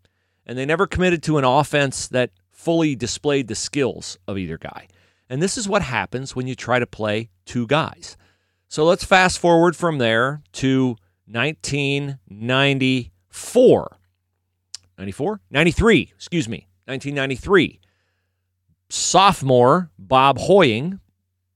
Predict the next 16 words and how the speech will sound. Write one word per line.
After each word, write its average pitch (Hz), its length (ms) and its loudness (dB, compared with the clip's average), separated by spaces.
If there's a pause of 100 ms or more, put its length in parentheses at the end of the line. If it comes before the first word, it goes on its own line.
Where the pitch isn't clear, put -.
(240)
and 156 540 -2 (1080)
transfer 170 920 2
from 120 280 -4
Arizona 143 480 4
State, 120 420 -4 (300)
Brett 120 320 -2
Powers. 135 600 0 (1600)
Hoying 190 600 4 (440)
made 127 360 4
the 202 60 4
mistakes - 760 0
a 175 80 2
first-year 143 540 -2
starting 143 520 2
quarterback 131 540 2
makes. - 480 -2